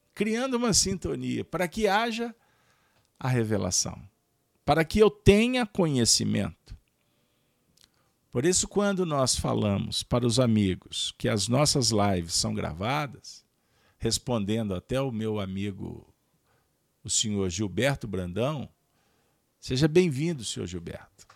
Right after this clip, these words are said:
Fica sim disponibilizado no nosso canal Gênesis. O senhor vai encontrar toda a playlist, como também na Rede Amigo Espírita,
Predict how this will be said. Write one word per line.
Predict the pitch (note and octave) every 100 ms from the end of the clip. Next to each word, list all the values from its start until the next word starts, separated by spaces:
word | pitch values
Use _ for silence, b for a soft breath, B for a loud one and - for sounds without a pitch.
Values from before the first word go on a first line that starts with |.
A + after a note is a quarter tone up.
| _ b b b b b b b
Fica | - - B2+ D#3+
sim | - B2 C3 A#2+
disponibilizado | - - G2 G2+ A2 G#2 F#2 B2+ C3+ B2 B2
no | B2 G#2+ -
nosso | B2 C#3+ -
canal | - C#3+ B2+ B2
Gênesis. | F#2+ G#2+ A2 G2 F2+ - - _ _ b b b b
O | -
senhor | - A#2+
vai | B2 D3+
encontrar | D3+ C#3 A#2+ B2 C3
toda | D3 D3+
a |
playlist, | E3 F3+ F#3 C#3 A#2 A2+ - - -
como | E3+ G3+
também | - F3+ B2 B2+
na | D3+ D#3
Rede | B2 B2+ B2+
Amigo | B2+ B2 A#2+
Espírita, | - - A#2+ C3+ D3+ D#3+ D#3